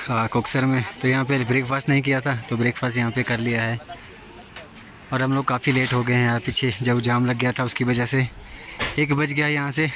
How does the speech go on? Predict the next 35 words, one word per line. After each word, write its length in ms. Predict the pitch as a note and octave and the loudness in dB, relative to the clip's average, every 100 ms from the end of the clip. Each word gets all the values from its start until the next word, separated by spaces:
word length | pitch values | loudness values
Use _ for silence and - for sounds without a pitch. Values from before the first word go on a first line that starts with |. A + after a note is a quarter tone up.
| - C3+ | -4 0
यहाँ 160 | C#3 | 2
पे 100 | C#3 | 2
हम 120 | C#3+ | 2
लोगों 220 | C#3+ C#3+ C#3+ | 2 2 4
को 80 | C#3+ | 4
अभी 280 | C#3+ E3 G#2 - - - - - | 4 2 0 -10 -12 -12 -14 -2
तो 80 | C3 | 0
शायद 260 | - B2+ C3+ | 2 0 0
शाम 240 | C#3 C3 | 0 2
को 100 | D3 | 2
ही 60 | C3+ | 4
पहुँचेंगे 340 | C#3+ C3+ C3 | 2 4 2
यार 140 | C3 B2+ | 2 2
पाँच 240 | C3 B2+ | 0 0
छः 120 | - B2 | 0 0
बजे। 180 | A#2 | 2
आज 180 | B2 C#3 | 2 2
पता 180 | D3+ D3+ | 0 0
नहीं 120 | E3 | 2
चंद्रताल 440 | D3 D3 C#3+ D3+ C3+ | 2 0 0 0 0
हो 120 | C#3 | 0
पाएगा 340 | C#3 C#3 C#3+ | 2 0 0
कि 100 | C#3+ | 0
नहीं 140 | C#3 C#3+ | 0 0
हो 80 | |
पाएगा, 380 | C3+ C3 B2+ C#3+ - - - - C3+ | 0 0 0 -2 -4 -6 -4 -2 2
नहीं 120 | C3 | 2
तो 100 | C3+ | 2
कल 180 | C#3 C3 | 0 0
early 200 | B2+ C#3 | 2 2
morning 300 | C3+ C3+ C3+ | 4 4 2
भी 80 | C3+ | 0
कर 160 | B2+ | 0
सकते 240 | B2+ C3 B2 | -2 0 2
हैं। 220 | C3 | 2